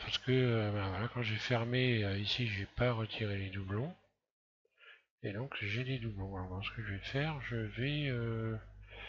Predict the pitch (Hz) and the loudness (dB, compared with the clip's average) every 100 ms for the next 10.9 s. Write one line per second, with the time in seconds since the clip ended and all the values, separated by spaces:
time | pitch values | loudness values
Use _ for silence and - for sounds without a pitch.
0 | - - - - - - - 101 135 - | -10 -10 -12 -12 -14 -14 -6 -2 0 0
1 | 131 123 123 - - 127 - 113 107 - | 0 0 0 0 2 2 0 -4 -4 -4
2 | 98 101 127 135 123 - 110 104 - 101 | -4 -2 0 0 0 0 0 -2 -4 -4
3 | 90 98 107 127 143 147 - - - - | -4 -2 0 0 0 -4 -10 -4 2 2
4 | - - - - - 113 135 151 - 104 | 2 0 0 -2 0 2 4 2 0 -4
5 | 98 - 98 - - 98 101 127 127 107 | -8 -8 -6 -4 -2 0 0 0 -2 -4
6 | 107 - - 92 - - 135 - - - | -6 -4 -6 -4 -6 -4 -6 -8 -18 -16
7 | - - - - _ 110 98 110 - - | -14 -16 -18 -20 _ -4 -2 -2 -4 -12
8 | - - - - - - - - - - | -20 -20 -20 -20 -20 -20 -16 -16 -16 -18
9 | - 127 113 113 107 104 117 104 117 113 | -6 -2 0 0 0 0 -2 -2 -2 -2
10 | 101 101 98 101 123 - - 123 123 | -2 -2 -2 -4 -4 0 2 2 0